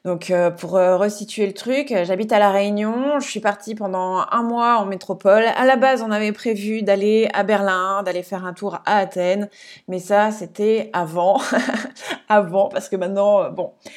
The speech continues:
À l'heure actuelle où je te parle, où j'enregistre ce podcast, on est en janvier deux mille vingt et un. Le voyage, c'est très compliqué.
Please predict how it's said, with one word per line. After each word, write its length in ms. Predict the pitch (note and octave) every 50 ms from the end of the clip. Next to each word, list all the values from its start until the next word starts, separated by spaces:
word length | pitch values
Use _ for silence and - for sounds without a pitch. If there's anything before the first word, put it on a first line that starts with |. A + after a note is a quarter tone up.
| D#4 C#4+ B3
À 100 | - -
l'heure 120 | A3 A3+ A3+
actuelle 460 | A3+ A3 G#3+ A3 - A#3 A#3 A#3 A3+
où 80 | G#3 G3+
je 80 | -
te 80 | - G#3+
parle, 560 | G#3+ A3 A3+ A3+ A3+ G#3+ G#3+ G3+ F3 E3 C#3
où 80 | G3+ F#3+
j'enregistre 560 | F#3+ G#3+ G#3 A3 A3+ G#3+ A3 A3+ G#3+ - A3+
ce 0 |
podcast, 500 | G#3 G#3 G3+ G3 - A3+ G#3 G#3 G#3 -
on 120 | F3 F3+ F#3
est 80 | F#3
en 240 | F#3+ F#3+ G3 G3+ G3
janvier 680 | F#3+ G3 G#3 F#3+ G3 F#3+ F#3 G#3+ G#3+ G#3+ G#3+ - -
deux 160 | F3 F3 G3
mille 340 | F#3+ G3 G3 G3+ G3 F#3 F3+ E3
vingt 220 | E3+ G#3+ G#3+ G#3+ G#3+ A3 A3+
et 80 | A#3
un. 220 | A#3 B3 C4+ C#4+ C#4 - - - - - - -
Le 140 | - A3+ A#3
voyage, 560 | A#3 G#3+ B3+ B3+ C4 C4 C4 C4 B3 G#3+ G#3
c'est 240 | - - G3 F#3 -
très 300 | - - - D#4 D4 D4
compliqué. 720 | - A3+ G#3+ - G3+ - - A3+ A3+ B3 C4 C#4+ C#4+ C#4+